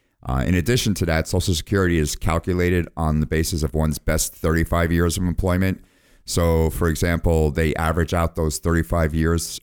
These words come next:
of employment, the best numbers. So if a person has fewer than thirty-five years paid into the workforce, it's gonna be a zero entered in. So, for example, if they only,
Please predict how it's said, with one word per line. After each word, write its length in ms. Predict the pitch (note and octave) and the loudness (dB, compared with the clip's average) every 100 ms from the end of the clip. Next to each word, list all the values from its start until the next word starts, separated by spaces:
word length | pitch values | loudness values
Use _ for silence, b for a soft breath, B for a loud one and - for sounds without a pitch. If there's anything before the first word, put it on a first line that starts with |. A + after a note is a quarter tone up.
| - | -4
of 180 | E2 D#2 | -2 0
employment, 520 | D2+ E2 E2+ E2+ D#2 | -2 0 2 0 -2
the 80 | C2+ | -6
best 380 | - D#2 - | -2 -2 -2
numbers. 460 | D#2+ D#2 E2 F2+ F2+ | -2 -2 0 0 0
So 160 | E2+ D#2 | -2 0
if 100 | D#2+ | -2
a 60 | |
person 320 | - E2+ D#2+ | 0 -2 0
has 160 | D2+ C#2 | 0 -2
fewer 380 | - D#2+ E2+ F2 | 0 2 4 2
than 200 | F2+ F2 | 0 -2
thirty-five 640 | F#2 F2+ - F#2 F#2 F#2 | 0 0 0 0 0 2
years 380 | F#2+ G2 G#2 - | 2 2 2 -2
paid 280 | - F#2+ G2 | -2 0 2
into 220 | G2 G2+ | 0 -2
the 60 | F#2+ | 0
workforce, 640 | G2+ G2+ G#2 A2 A2 - b b b b | 0 0 0 0 -2 -6 b b b b
it's 120 | E2 | -4
gonna 220 | F2 D#2+ | 0 2
be 200 | D#2+ E2 | 2 4
a 120 | D#2 D2+ | 2 0
zero 400 | E2+ F2 D#2+ C#2+ | 2 2 2 0
entered 420 | D2 C#2+ D2 C2 | -2 -4 -2 -2
in. 220 | A1+ - _ | -4 -10 _
So, 320 | - D2+ C#2+ | -6 -2 0
for 180 | - D#2 | 0 -2
example, 440 | D2 E2 D2+ E2 | 0 0 0 0
if 100 | D#2 | -2
they 140 | - D#2+ | 0 0
only, 420 | D#2+ E2 D#2+ | 2 2 0